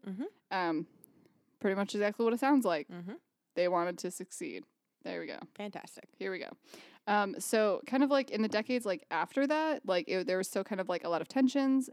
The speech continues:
Speaker 2: And so houses that were, like, warring over the state, like, took this guy called Duke John the Sixth prisoner.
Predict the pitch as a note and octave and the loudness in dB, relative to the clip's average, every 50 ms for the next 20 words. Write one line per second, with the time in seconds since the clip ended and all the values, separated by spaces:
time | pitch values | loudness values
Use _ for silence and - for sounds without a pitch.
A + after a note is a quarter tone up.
0 | - - G3 G3 F#3 F3+ F3+ F3+ - - - - G#3 F#3 F3+ F3+ E3+ D#3+ - - | -6 -4 -2 -2 -2 -2 -4 -6 -10 -10 -8 -4 -2 -2 0 0 -2 -2 -4 -4
1 | - G#3 G#3 A3 - B3+ B3+ A3 A3 F3 - F#3+ F#3 F3 E3 - G3 F#3+ G3 F#3+ | -2 0 0 2 4 4 4 4 2 0 2 2 0 0 -2 -2 0 2 4 6
2 | F#3 F#3 F#3+ G3 G3 - - - F3+ E3+ F3 F3+ - - F#3+ - - - - F3 | 6 6 4 2 0 -2 2 2 2 2 2 0 0 0 -4 -4 -4 -4 -4 -2
3 | E3+ F#3 G#3+ - - F#3+ F#3 D#3+ - - - - F#3 E3+ - - _ - - F#3 | 0 2 0 0 2 0 0 0 0 -6 -6 -4 -4 -4 -6 -10 _ -10 -10 -8
4 | F3 - - F3 D#3+ E3+ E3+ F3 F3+ F#3+ _ - _ _ _ _ _ _ - - | -8 -8 -8 -4 -4 -2 -2 -2 -4 -4 _ -14 _ _ _ _ _ _ -10 -2
5 | - G3+ F#3+ F#3+ A#3 - - G3+ - A#3 C4 C#4+ C4+ - - - - G#3+ G#3 G#3 | 2 4 4 4 2 -2 -16 -6 -2 2 2 2 0 -2 -8 -2 2 4 4 4
6 | G#3 G#3 G#3 G3+ - _ - - F3+ F#3+ F3+ F3 - - - - - F3+ D3+ F#2 | 4 2 2 -2 -4 _ -10 -8 0 2 2 2 2 0 -6 -4 -4 -4 -4 -6
7 | - _ - - - _ _ C4+ _ _ - - - F#3 D#3+ - - - C2 D2+ | -10 _ -20 -20 -20 _ _ -20 _ _ -14 -6 -4 -4 -4 -4 -8 -10 -10 -10
8 | G#3+ | -12